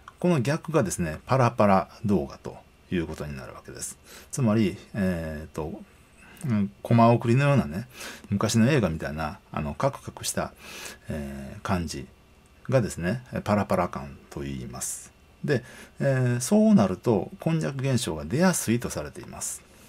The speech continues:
で、えー、まあ、ブラをかけた方、かけるというかですね、シャッター速度を落として、映像のコマの前後、時間的な前後で映像をつなげてやっ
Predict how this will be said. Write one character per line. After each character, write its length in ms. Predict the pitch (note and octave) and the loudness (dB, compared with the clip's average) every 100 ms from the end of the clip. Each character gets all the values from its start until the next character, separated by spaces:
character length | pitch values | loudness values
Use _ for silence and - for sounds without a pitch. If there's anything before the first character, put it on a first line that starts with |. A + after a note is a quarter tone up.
| - | -6
で、 320 | B2+ B2+ F#2 - - - - | 0 2 2 -4 -18 -18 -4
え 60 | - | 4
ー、 560 | A#2 A2 G#2+ G2+ F#2+ G#2+ | 6 6 4 2 -2 0
ま 140 | B2+ | 0
あ、 60 | B2 - B2 | 0 -6 -2
ブ 160 | E3 | 4
ラ 260 | G3 F#3 F3+ | 6 6 6
を 80 | F3+ | 2
か 180 | - | 0
け 120 | C#3 G3 | 0 2
た 160 | C3+ | 2
方、 280 | - C3 B2 - D3+ E3 | 0 0 0 -2 -10 -6
か 140 | - - | -4 0
け 100 | C#3 | 0
る 60 | |
と 100 | C3 | 0
い 40 | F3+ | -6
う 0 | |
か 80 | |
で 60 | - | -4
す 20 | |
ね、 140 | F3+ G#2 | -8 -6
シ 100 | - | -4
ャ 40 | |
ッ 20 | E3 | -4
タ 160 | - | -2
ー 20 | E3 | 0
速 340 | F#3 F3+ G#3+ | -2 -2 -2
度 80 | F#3+ | -2
を 80 | A#2 | -2
落 100 | A#2 | -4
と 100 | F#2+ | -4
し 80 | |
て、 260 | - G#2+ F2+ - - - - - | 0 2 0 -4 -14 -12 -14 -12
映 360 | B2 C3 D3+ D3+ | -4 -2 0 0
像 280 | C#3+ C3+ C3 | 2 2 2
の 140 | B2+ | 2
コ 160 | B2 G#2 | 4 4
マ 160 | A2+ | 6
の 120 | B2 A#2 | 6 4
前 240 | C3 E3 | 2 2
後、 140 | G#2 - G2 | 2 -2 -6
時 160 | C#3+ | -4
間 240 | - F3 F3 | 0 0 0
的 240 | E3+ E3+ | -2 -2
な 120 | C#3 F#2 | 0 -2
前 260 | C3+ D3 B2+ | -2 -2 0
後 140 | G2 | 2
で 280 | A2+ A2 - - - - - | 4 2 0 -10 -18 -18 -8
映 200 | A#2+ A#2+ | 0 2
像 220 | A2+ A#2 A2 | 2 4 2
を 400 | G#2 B2+ F#2 - | 4 4 4 0
つ 120 | - | -2
な 160 | C3+ B2+ | 2 2
げ 80 | A#2+ | 2
て 140 | A#2 | 2
や 100 | |
っ 40 | A2 | 2